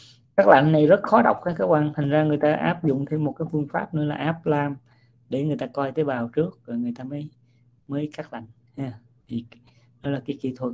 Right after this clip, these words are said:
mà người ta làm tận dụng cái thời gian. Như vậy là cái mẫu thịt mình ha, mình sẽ có một cái quy trình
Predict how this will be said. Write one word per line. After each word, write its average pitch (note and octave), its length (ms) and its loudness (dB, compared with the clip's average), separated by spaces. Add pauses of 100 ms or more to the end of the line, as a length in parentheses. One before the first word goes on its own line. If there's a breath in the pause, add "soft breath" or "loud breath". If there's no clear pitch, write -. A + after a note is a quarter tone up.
mà A#2+ 160 -4
người A#2+ 160 0
ta C3+ 140 -8
làm B2 400 -2
tận B2 220 2
dụng A#2+ 200 0
cái C3 100 -8
thời A#2+ 180 -2
gian. B2+ 220 -4 (1300 loud breath)
Như E3 140 10
vậy C#3+ 220 8
là C3+ 160 4
cái E3 100 0
mẫu D#3+ 280 2
thịt C3 220 -6
mình C3 240 -8
ha, D#3+ 180 -4
mình C#3 160 -12
sẽ D3 200 -12
có D#3 120 -6
một E3+ 120 -6
cái D#3+ 100 -2
quy D3+ 260 -2
trình B2 300 -6